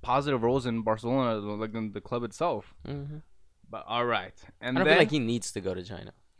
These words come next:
Speaker 1: minute sixty-one, Andre Gomes replaces Busquets, who was a bit touched. Actually, not a bit touched. He ended up breaking his toe.
Speaker 2: Mm.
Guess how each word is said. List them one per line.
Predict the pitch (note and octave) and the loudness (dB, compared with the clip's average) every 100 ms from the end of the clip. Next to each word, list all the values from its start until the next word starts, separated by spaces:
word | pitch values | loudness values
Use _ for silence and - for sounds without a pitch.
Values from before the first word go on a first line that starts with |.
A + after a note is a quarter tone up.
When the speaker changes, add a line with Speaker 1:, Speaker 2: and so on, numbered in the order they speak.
| - - - | -20 -16 -10
Speaker 1:
minute | B2 C3+ F#3 G#3+ D#3 | -2 0 2 -2 -6
sixty-one, | - - - G3 D3 F3 F#3 - - | -8 -8 -2 2 4 4 2 -2 -4
Andre | B2+ C3 B2+ | -2 0 0
Gomes | B2 C3 C3+ B2+ | 2 2 0 -4
replaces | A2+ A#2+ - G#2+ | -6 -6 -6 -10
Busquets, | G2 A2 A2+ - F3 G#3+ - - _ - | -8 -6 -6 0 0 0 -10 -20 _ -8
who | - | 0
was | D#3 | 2
a | C#3 | 4
bit | G3 | 0
touched. | - D3+ A2 - - | 4 2 2 -6 0
Actually, | C#3 - A#2+ | 0 0 -6
not | G#2 D3+ | 2 2
a | B2+ | 2
bit | A2+ | -2
touched. | - G2+ - - - - | 0 -2 -2 -18 -20 -2
He | C3+ | 0
ended | C#3 | 2
up | B2+ B2+ - - | 2 0 -4 -2
breaking | A#2+ A#2+ C3 | -2 0 -2
his | G#2 | -4
toe. | - A#2 G#2+ F2+ - - - _ _ | 0 6 6 4 -10 -20 -20 _ _
Speaker 2:
Mm. | B2+ E3+ | -20 -14